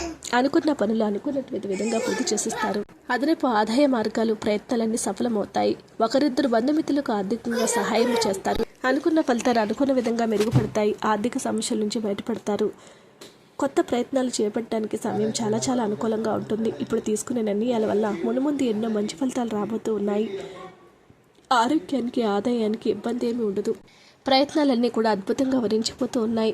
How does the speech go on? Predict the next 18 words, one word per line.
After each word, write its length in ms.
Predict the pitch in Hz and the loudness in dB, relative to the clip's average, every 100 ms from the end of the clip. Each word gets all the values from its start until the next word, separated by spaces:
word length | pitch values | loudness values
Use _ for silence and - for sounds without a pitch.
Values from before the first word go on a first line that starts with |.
| - | 0
మీరు 180 | 240 233 | -2 0
తీసుకునే 420 | 220 214 - 226 | -2 -2 -2 -2
ప్రతి 280 | 214 214 254 | -2 0 0
నిర్ణయం 360 | 214 233 277 262 | 0 2 2 0
కూడా 240 | 214 220 | 0 0
మున్ముందు 420 | 220 214 269 262 | 0 0 0 0
గొప్ప 260 | 247 190 254 | 0 -2 -2
ఫలితాలను 460 | 254 240 247 233 196 | -2 -2 -2 -2 -2
ఇస్తూ 180 | - 226 | -4 -4
ఉంటుంది. 440 | 214 190 202 214 214 - - - - | -2 -2 -2 0 -2 -6 -18 -10 0
ఆరోగ్యానికి, 680 | 240 269 320 302 247 240 254 | 2 4 2 2 0 0 -2
ఆదాయానికి 640 | 208 202 254 233 220 - 202 | 0 0 2 0 -2 -2 -4
ఎటువంటి 380 | 247 247 262 | -2 -2 0
లోటు 300 | 220 196 208 | 0 0 0
ఉండదు. 640 | 247 226 220 214 196 196 - - | 0 0 -2 -4 -6 -2 -2 -2
కుటుంబ 260 | 220 233 240 | -4 -2 -2
సభ్యుల 320 | - 214 214 | -2 -2 -2
సహకారంతో 680 | - 220 196 247 220 214 | -2 -4 -2 -2 -2 -2